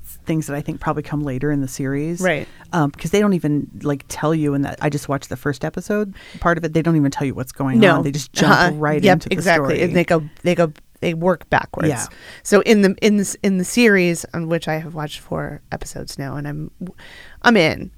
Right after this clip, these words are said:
Speaker 2: I'm in. I'm
Speaker 1: Mm-hmm.
Speaker 2: going back in tonight.
Speaker 1: Yeah, I'm gonna watch it. I'm gonna continue to watch it. I
Speaker 2: Um,
Speaker 1: might keep reading it too, 'cause it's pretty close.
Speaker 2: Yeah,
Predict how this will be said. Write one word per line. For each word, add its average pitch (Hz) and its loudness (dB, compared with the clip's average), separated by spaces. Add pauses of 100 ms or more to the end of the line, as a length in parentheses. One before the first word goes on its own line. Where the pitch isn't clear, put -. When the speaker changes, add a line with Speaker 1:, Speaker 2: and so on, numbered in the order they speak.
(100)
Speaker 2:
I'm 277 6
in. 196 2
I'm 208 2
Speaker 1:
Mm-hmm. 226 6
Speaker 2:
going 233 6
back 170 2
in - -4
tonight. - -8 (180)
Speaker 1:
Yeah, 185 4
I'm 160 0
gonna 220 -2
watch 147 -2
it. 170 -6
I'm 170 -6
gonna 156 -6
continue 139 -6
to 127 -6
watch - -10
it. - -10 (160)
I 190 4
Speaker 2:
Um, 156 -2
Speaker 1:
might 165 -2
keep - -10
reading 139 -8
it - -20
too, 143 -10
'cause - -10
it's - -18
pretty 175 -10
close. - -12 (160)
Speaker 2:
Yeah, 175 0